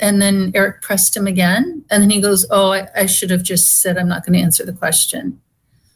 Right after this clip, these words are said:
So that was the first thing I, I brought up with Mary. And then I reminded her that, um,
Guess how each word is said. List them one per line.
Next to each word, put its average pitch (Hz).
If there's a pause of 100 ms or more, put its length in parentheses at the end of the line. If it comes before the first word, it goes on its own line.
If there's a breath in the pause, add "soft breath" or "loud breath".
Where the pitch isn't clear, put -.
So -
that 233
was 294
the 262
first -
thing 180
I, 180
I 175
brought 180
up 180
with 185
Mary. 180
And 196
then 202
I 214
reminded 196
her 196
that, 180
um, 180